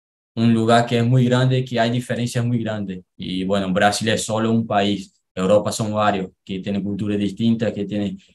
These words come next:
especificidades, que tienen todo eso. Entonces, seguramente no, no es un tema muy, muy fácil de lidiar también. Pero bueno, vamos ahora a la pregunta seis. ¿Deberían las personas tener derecho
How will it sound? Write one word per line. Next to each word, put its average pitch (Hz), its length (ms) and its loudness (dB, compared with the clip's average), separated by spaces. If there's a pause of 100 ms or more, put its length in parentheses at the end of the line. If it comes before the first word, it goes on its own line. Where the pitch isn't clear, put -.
especificidades, 101 1200 0
que 104 120 -8
tienen 101 220 -6
todo 101 200 -2
eso. 101 320 -4 (360)
Entonces, 95 480 -6 (680)
seguramente 101 640 -4
no, 98 380 0
no 95 140 -2
es 95 140 -4
un 98 100 -10
tema 98 220 -6
muy, 92 580 -6
muy 98 140 -6
fácil 98 440 -2
de 95 60 -8
lidiar 95 420 -4
también. 90 400 -4 (840)
Pero 127 160 0
bueno, 101 280 -2 (760)
vamos 135 220 6
ahora 139 160 8
a - 20 6
la 131 160 4
pregunta 131 340 2
seis. - 480 -4 (360)
¿Deberían 147 540 0
las 185 140 -4
personas 135 520 -2
tener 120 360 -2
derecho 107 580 -6